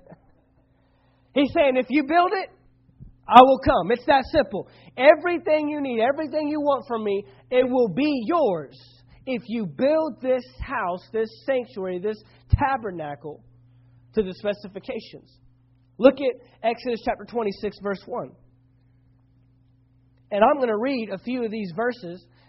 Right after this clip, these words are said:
and I just wanna show you the detail that God gives.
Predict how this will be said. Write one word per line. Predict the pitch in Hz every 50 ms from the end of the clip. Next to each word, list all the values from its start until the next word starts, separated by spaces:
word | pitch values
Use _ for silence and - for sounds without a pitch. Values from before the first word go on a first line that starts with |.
| _ _
and | - 208 226
I | 262
just | 294 294 - -
wanna | 294 269 247 233 226 - - 285
show | 285 285 285
you | 262 226 226 226 196
the | 175 196
detail | 185 151 202 254 302 311 - - - 170 147 139 135 156 - - _ _ _ _ _ _ _ _ _ _ _ _ _ _ _ _ _ _ _ _
that | - 240 254 247 214
God | 262 269 269 269 240
gives. | 214 339 294 220 151 139 - - -